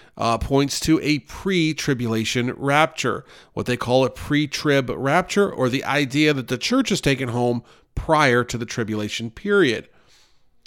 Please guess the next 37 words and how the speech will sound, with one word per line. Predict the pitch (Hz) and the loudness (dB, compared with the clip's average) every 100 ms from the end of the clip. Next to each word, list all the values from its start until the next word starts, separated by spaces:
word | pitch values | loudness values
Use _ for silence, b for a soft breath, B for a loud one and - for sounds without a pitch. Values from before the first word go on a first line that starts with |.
| _ - | _ -4
And | 139 | -2
so | 127 175 | 2 4
we | 160 | 4
see | - 220 240 | 2 4 2
here | 226 156 113 - _ b b b | 2 0 0 -4 _ b b b
in | 139 | -6
First | - 190 180 | 4 4 6
Thessalonians | 190 156 160 160 165 156 | 4 4 4 6 4 2
four | - 170 147 - | -2 2 4 4
thirteen | - 185 190 180 | 4 2 2 0
through | 165 139 | 4 4
eighteen, | 117 147 - 110 113 - B B | 4 0 -2 -4 -4 -6 B B
a | 151 | 2
brief | 180 214 - | 4 4 4
description | 202 - 208 202 - 143 | 0 2 2 2 2 0
of | 123 120 117 | 0 -2 0
the | 139 | 2
rapture. | 165 208 - - - - _ b b b b b | 4 2 -2 -10 -10 -14 _ b b b b b
"But | 165 | 4
I | 160 | 6
would | 165 190 | 6 6
not | 220 | 4
have | 202 202 | 4 2
you | 180 | 2
to | 151 | 2
be | 147 - | 0 2
ignorant, | 151 139 139 117 | 2 4 2 2
brethren, | 135 139 131 104 98 - - - | 4 4 2 -2 -6 -16 -20 -2
concerning | 160 139 196 180 | 0 2 6 6
them | 160 160 | 6 4
which | 151 - | 2 2
are | 113 120 | 0 0
asleep, | 135 - 180 196 127 - b b | 0 -2 2 2 0 -6 b b
that | - 135 | -12 -4
ye | 151 | 0
sorrow | - 185 190 175 | 2 6 6 6
not, | 131 123 123 | 6 4 2